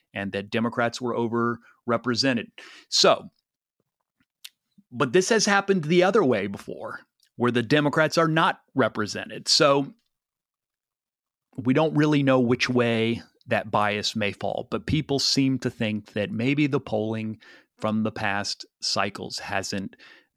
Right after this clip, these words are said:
been corrected and it may be falling in the same direction, uh, as it did last time, which would mean that maybe it isn't a tie here in North Carolina.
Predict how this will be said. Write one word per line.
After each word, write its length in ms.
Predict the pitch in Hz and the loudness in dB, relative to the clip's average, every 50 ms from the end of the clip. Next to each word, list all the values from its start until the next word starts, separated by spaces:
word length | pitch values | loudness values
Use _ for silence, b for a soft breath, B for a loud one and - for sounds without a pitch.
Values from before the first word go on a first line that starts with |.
| 113 | -8
been 240 | - 104 98 98 98 | -6 -4 -4 -4 -4
corrected 460 | - - 98 95 92 - - 101 92 | -4 -2 -2 -2 -2 -4 -6 -8 -8
and 220 | 95 95 95 92 92 | -8 -6 -8 -8 -8
it 100 | - - | -8 -8
may 420 | 98 95 95 95 92 95 95 101 | -6 -4 -4 -4 -4 -4 -6 -8
be 500 | - - - 101 - - 120 110 - - b b b b _ _ _ | -10 -10 -8 -8 -8 -6 -8 -10 -14 -16 b b b b _ _ _
falling 360 | - - 98 95 95 - 62 | -6 -4 -4 -4 -4 -8 -8
in 140 | 60 - - | -8 -8 -8
the 60 | 58 | -4
same 320 | - - 57 57 60 - | -4 -4 -4 -4 -8 -10
direction, 600 | - - - 50 - - - - - - - - - b b b b b b b b b b b b b b b b b b - | -8 -8 -8 -8 -8 -8 -8 -10 -10 -10 -14 -18 -20 b b b b b b b b b b b b b b b b b b -8
uh, 260 | 92 90 87 85 85 - | -6 -4 -4 -4 -4 -4
as 200 | - 98 - - | -6 -6 -6 -8
it 100 | - - | -10 -8
did 180 | - - - | -10 -10 -8
last 320 | - - - - - - - | -8 -8 -8 -6 -6 -8 -6
time, 280 | - - - - - | -6 -10 -10 -8 -4
which 240 | 120 127 127 - - | 0 0 0 0 2
would 180 | 135 135 127 120 | 2 2 4 4
mean 360 | 131 135 127 135 139 135 135 | 6 6 6 6 6 4 4
that 180 | 131 131 131 | 4 2 2
maybe 680 | 131 131 123 117 117 123 117 123 131 135 135 135 135 139 | 2 0 2 2 2 2 4 4 4 6 6 4 4 2
it 120 | 139 131 | 2 0
isn't 400 | 151 156 147 143 151 131 113 - - - | 2 0 0 2 2 2 2 0 -2 -6
a 80 | 110 | -6
tie 520 | - - 110 104 98 95 - - 107 - - - _ _ _ | -4 -2 -2 0 0 0 -2 -4 -8 -10 -16 -20 _ _ _
here 460 | _ - - 107 - - - - - _ _ _ - | _ -12 -10 -8 -8 -8 -10 -12 -16 _ _ _ -12
in 120 | - 110 101 | -10 -8 -8
North 200 | 95 98 98 - | -8 -10 -10 -12
Carolina. 560 | - 110 - - - - - - - - | -12 -12 -12 -12 -14 -18 -18 -18 -20 -20